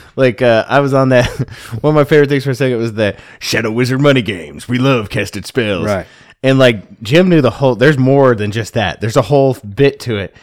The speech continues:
Speaker 1: And, like, he knows the whole fucking thing. <laughs> Like,
Speaker 2: Are you hip to Skibidi Toilet?
Speaker 1: Skibidi Toilet?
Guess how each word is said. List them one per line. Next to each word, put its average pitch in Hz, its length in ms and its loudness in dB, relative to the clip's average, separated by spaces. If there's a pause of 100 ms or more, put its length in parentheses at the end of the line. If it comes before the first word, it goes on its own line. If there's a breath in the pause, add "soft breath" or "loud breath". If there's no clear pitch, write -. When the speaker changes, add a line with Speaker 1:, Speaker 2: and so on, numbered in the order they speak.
(440 soft breath)
Speaker 1:
And, 120 200 0
like, 113 180 0
he 151 140 0
knows 156 260 4
the 117 80 -2
whole 131 200 0
fucking 131 400 -4
thing. 107 400 -2
<laughs> - 60 -20 (640 loud breath)
Like, 123 300 0
Speaker 2:
Are 131 80 0
you 165 160 2
hip 160 160 2
to - 80 -2
Skibidi 135 480 2
Toilet? 131 400 -2 (380)
Speaker 1:
Skibidi 117 500 -8
Toilet? 123 480 -4